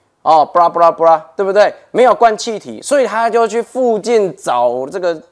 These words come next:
这个氦气，然后把它冲进去，冲完了以后，哦，里面有杂质哦，然后问你说，哦，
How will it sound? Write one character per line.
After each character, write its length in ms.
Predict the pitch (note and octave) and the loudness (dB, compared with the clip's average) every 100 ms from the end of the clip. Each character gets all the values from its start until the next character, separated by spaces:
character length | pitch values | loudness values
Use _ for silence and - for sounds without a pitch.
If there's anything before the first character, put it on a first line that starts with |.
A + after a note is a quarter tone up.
| _ | _
这 100 | G#3 | -6
个 140 | F3+ | -4
氦 180 | E3+ G#3 | -2 -2
气， 240 | - G#3 - _ _ _ | -2 -8 -12 _ _ _
然 140 | E3 | 0
后 20 | G3+ | 0
把 120 | E3+ | 0
它 40 | |
冲 340 | F#3+ - G3+ G#3+ | -4 -2 -2 -2
进 180 | G#3 E3+ | -4 -6
去， 180 | F#3 - _ | -8 -10 _
冲 340 | - - A#3+ B3+ | -6 0 2 2
完 160 | E3+ | 0
了 100 | C#3+ | 0
以 60 | C3+ | -4
后， 140 | F#3+ - | -6 -4
哦， 100 | D3 | -6
里 120 | D3 | -6
面 80 | F#3 | -6
有 100 | C3 | -6
杂 180 | A#2+ | -8
质 220 | C#3+ - G#2+ | -10 -12 -14
哦， 100 | G#2 _ - | -14 _ -6
然 100 | G3+ | -4
后 140 | A3 | 2
问 100 | G#3 | 0
你 120 | D3 | 0
说， 200 | C3 F3 | -6 -4
哦， 160 | F3 D3+ | -2 -4